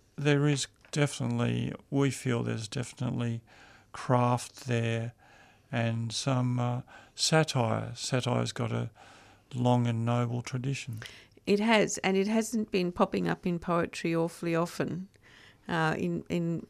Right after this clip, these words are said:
Speaker 2: Melbourne poetry anyway, we've all been a bit serious, I think.
Speaker 1: Yeah, I, you know, at live poetry readings,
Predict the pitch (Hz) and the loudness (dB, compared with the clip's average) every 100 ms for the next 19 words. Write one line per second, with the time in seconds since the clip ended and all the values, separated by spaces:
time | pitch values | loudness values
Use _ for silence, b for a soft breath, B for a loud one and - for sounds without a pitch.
0 | - 180 175 175 160 165 - 190 - 170 | -4 2 2 0 -4 -2 -4 -4 -4 -2
1 | 175 165 151 143 160 185 - 165 170 170 | 0 0 0 -2 -2 -6 -8 -8 -6 -6
2 | 170 160 156 160 - - 165 151 - - | -4 -4 -4 -6 -6 -4 -2 0 -4 -6
3 | 175 - 160 - 202 190 135 123 127 - | -8 -8 -8 2 8 8 8 4 0 4
4 | 151 151 - 165 139 131 143 165 147 139 | 6 4 2 0 2 4 4 4 6 6
5 | 135 127 - 131 135 135 135 123 120 117 | 6 2 0 2 2 0 -2 0 0 0
6 | 123 160 185 - | -2 -2 -4 -8